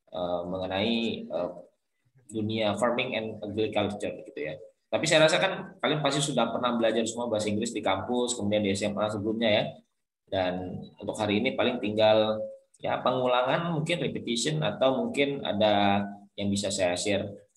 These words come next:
yang baru untuk kalian. Oke, terakhir ini ada dari Silvi Kurnia.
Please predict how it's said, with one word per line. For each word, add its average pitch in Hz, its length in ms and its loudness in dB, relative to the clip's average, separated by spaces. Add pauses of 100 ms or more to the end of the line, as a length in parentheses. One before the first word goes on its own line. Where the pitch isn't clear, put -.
(200)
yang 90 160 -8
baru 101 560 0
untuk 85 160 -8
kalian. 87 560 -2 (360)
Oke, 147 320 0
terakhir 165 320 6
ini 190 160 4
ada 131 240 6
dari 131 240 4
Silvi 147 480 0
Kurnia. 151 400 0